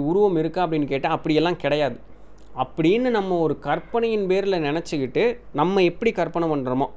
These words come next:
so அந்த கற்பனையின் பேர்ல நினைச்சுக்கிட்டு அந்த தெய்வம் இப்படி இருக்கு, அந்த சக்தி அப்படிங்கிறது இப்படி இருக்கு,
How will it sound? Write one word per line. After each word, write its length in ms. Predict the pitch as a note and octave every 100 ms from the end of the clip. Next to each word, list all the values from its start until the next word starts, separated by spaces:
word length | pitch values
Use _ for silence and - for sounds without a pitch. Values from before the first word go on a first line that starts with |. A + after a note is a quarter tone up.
| - - - -
so 100 | D#3+
அந்த 160 | D#3+ D#3
கற்பனையின் 600 | D#3 D#3+ A3 A#3 G#3+ F#3
பேர்ல 300 | G3+ A3 G3+
நினைச்சுக்கிட்டு 480 | E3+ D3 C#3 C3+ G#3
அந்த 140 | E3+ C#3
தெய்வம் 340 | C#3+ D3 F#3+
இப்படி 260 | D#3 C#3+ B2+
இருக்கு, 380 | B2+ - B2+ D3+ A#2+
அந்த 200 | B2+ C3+
சக்தி 400 | - C3 - E3
அப்படிங்கிறது 440 | D3 C3+ C3+ D#3+ C3+
இப்படி 180 | - B2
இருக்கு, 280 | A#2 C#3+